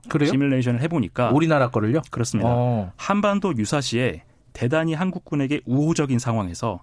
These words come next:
Speaker 1: 예.
Speaker 2: 지상군만 이십육만에서 사십만 정도의 지상군이 필요하고요.
Speaker 1: 음.
Speaker 2: 만약에 북한에서 어떤 무장 세력이 창궐하거나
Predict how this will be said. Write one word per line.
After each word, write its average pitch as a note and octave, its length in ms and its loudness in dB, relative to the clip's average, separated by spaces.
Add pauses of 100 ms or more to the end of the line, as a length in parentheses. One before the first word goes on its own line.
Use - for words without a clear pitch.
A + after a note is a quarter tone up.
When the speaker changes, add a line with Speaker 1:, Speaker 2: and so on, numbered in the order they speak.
Speaker 1:
예. A2 360 -6
Speaker 2:
지상군만 B2+ 720 -2 (420)
이십육만에서 B2+ 960 0
사십만 C3+ 540 -2
정도의 G#2+ 320 -2
지상군이 G#2+ 400 -4
필요하고요. F2 640 -8
Speaker 1:
음. A2+ 360 -4
Speaker 2:
만약에 C#3+ 300 0
북한에서 C3+ 560 -2
어떤 A#2+ 420 -2
무장 A#2+ 300 0
세력이 B2 300 -2
창궐하거나 G2+ 680 -4